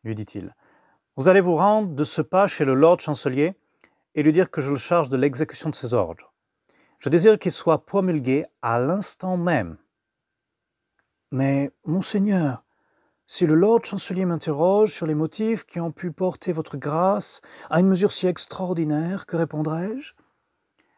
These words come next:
Que tel a été mon bon plaisir, et que je n'ai de compte à rendre à personne de ma volonté. » «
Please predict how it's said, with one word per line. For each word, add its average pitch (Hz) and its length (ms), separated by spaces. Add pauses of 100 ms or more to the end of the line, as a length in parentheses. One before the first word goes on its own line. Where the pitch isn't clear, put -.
(180)
Que - 60
tel 175 240
a 160 80
été 156 160
mon 151 100
bon 143 140
plaisir, 113 420 (600)
et - 60
que 170 120
je 160 120
n'ai 151 80
de 147 80
compte 170 280
à 143 100
rendre 151 420
à 135 160
personne 190 680
de 180 80
ma 170 100
volonté. » « 147 480